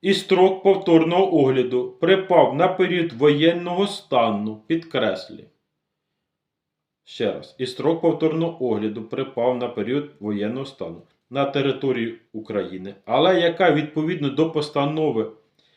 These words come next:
Кабінету Міністрів від восьмого березня дві тисячі двадцять другого року, номер двісті двадцять п'ять, не проходила таких повторних оглядів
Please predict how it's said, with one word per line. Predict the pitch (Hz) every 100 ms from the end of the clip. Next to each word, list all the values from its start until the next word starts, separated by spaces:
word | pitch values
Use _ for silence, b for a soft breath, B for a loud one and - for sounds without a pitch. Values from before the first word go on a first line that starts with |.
| _
Кабінету | - 98 113 135 147 147
Міністрів | 127 120 110 - 107 - b b 101
від | 98
восьмого | 98 143 147 156 170
березня | 135 117 110 107 104 107 110
дві | 92 87
тисячі | 120 135 196
двадцять | 156 165 165 165 -
другого | 98 113 143 131
року, | 110 107
номер | 104 120 165 143
двісті | 110 143 -
двадцять | 110 123 - 139 -
п'ять, | - 92 92 - _ _ _ _ _ _ -
не | 143 185
проходила | 185 208 208 - 190 160 127 113 98 B B B
таких | - 143 143 147 - - _ -
повторних | 151 147 165 147 143 131 -
оглядів | 131 123 113 131 147 180 190